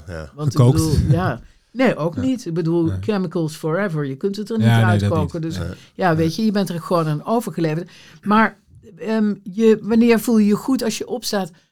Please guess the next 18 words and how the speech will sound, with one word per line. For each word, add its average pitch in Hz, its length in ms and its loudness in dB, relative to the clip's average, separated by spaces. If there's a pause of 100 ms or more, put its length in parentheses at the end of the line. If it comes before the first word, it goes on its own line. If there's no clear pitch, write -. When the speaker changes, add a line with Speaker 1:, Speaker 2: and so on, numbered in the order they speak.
Speaker 2:
Als 254 160 -6
je 262 60 -8
gewoon 233 400 -2
uit 214 180 -2
je 196 80 -12
bed 208 200 -4
kunt 196 200 -4
stappen 185 460 -6
en 190 300 -4 (220)
op - 200 -2
de 214 100 -2
fiets 226 320 -2
kunt 202 220 -2
stappen 202 460 -4
of - 180 -4
je 214 140 0
gezond 226 480 -2
voelt. 202 460 -4